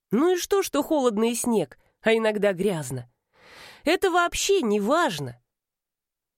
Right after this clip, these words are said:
Это город моей мечты, я его во сне видел. Я здесь остаюсь. Они ссорились, мужчина и женщина, спорили, доказывали друг другу свою правоту.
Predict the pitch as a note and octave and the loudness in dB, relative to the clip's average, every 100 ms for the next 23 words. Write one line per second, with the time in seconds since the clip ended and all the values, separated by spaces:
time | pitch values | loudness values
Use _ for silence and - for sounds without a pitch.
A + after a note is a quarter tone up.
0 | _ A3 C4+ D#4 B3+ G#4 F4+ B3 C4+ D#4+ | _ -2 0 0 2 2 0 0 0 0
1 | D#4 C#4+ C#4+ - - F4 D#3+ - - C#3 | 0 0 -2 -2 0 0 -2 -8 -16 -4
2 | G#3+ D4 C4+ G3 F#3+ A#3+ - D#4 C4+ G3 | 0 0 0 -2 0 0 0 0 0 0
3 | C4+ D#3+ C#3+ A#2+ - _ _ _ _ _ | -2 -2 -4 -6 -16 _ _ _ _ _
4 | _ _ _ - C3 F3+ G3 G3+ B3 C#4+ | _ _ _ -8 -2 -2 -2 -2 -2 -2
5 | - D4 D4 F4+ - - _ _ _ _ | 0 0 2 0 -4 -12 _ _ _ _
6 | _ _ _ _ _ _ _ _ _ _ | _ _ _ _ _ _ _ _ _ _
7 | - F3+ B3+ F#4+ - - G4 E4 F3 C3+ | -2 0 2 0 0 0 2 2 -2 -4
8 | - - - G#3+ A#3+ - A#3+ F#3+ G#3+ G#3 | -8 -12 -2 0 0 0 0 2 0 0
9 | A3+ D#3+ - C#3 - _ _ - - - | -2 -2 -8 -12 -16 _ _ -8 -6 -4
10 | G#3 E4 E4+ D#3+ - _ _ _ - D#3 | 0 0 0 -4 -8 _ _ _ -4 -2
11 | F#3 - A#3 D#4+ D#4+ C4+ A3 A3 F#3 C4+ | 0 0 0 0 -2 -2 0 -2 0 0
12 | D#4 - F#3+ G#3+ D4 C#4 B3+ C4 F#4 F4 | 0 0 0 0 -2 0 0 0 0 -2